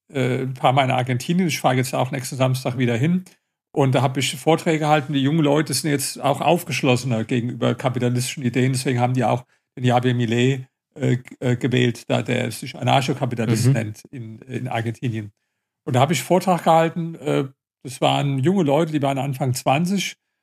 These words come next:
Speaker 1: und die hat-, die hatten aber immer so noch traditionell über Jahrzehnte die Einstellung in Argentinien, "Ich krieg alles vom Staat oder von der Regierung" praktisch. Das war so die Einstellung. "Ich,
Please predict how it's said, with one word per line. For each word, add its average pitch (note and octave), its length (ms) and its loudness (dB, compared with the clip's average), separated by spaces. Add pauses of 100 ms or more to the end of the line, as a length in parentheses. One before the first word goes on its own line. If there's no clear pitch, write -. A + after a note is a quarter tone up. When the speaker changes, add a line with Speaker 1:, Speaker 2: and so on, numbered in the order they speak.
(140)
Speaker 1:
und D3 100 -6
die C#3+ 100 4
hat-, - 180 -4
die D3+ 60 2
hatten E3 200 0
aber D#3+ 360 2
immer A3 240 4
so G3+ 340 2 (220)
noch D3+ 260 0 (380)
traditionell D#3+ 720 0 (180)
über D3 120 0
Jahrzehnte D3 520 2
die E3 140 2
Einstellung E3 400 2
in E3+ 60 0
Argentinien, E3 600 0 (760)
"Ich - 140 -4
krieg - 240 2
alles D3+ 220 4
vom D#3+ 120 0
Staat C#3+ 380 4
oder C#3 200 -2
von C3+ 180 -2
der C3 100 2
Regierung" B2 480 0
praktisch. - 400 -6
Das C3 140 -16
war C3+ 100 0
so C3 80 -2
die B2+ 140 0
Einstellung. A#2+ 460 -4
"Ich, - 160 -14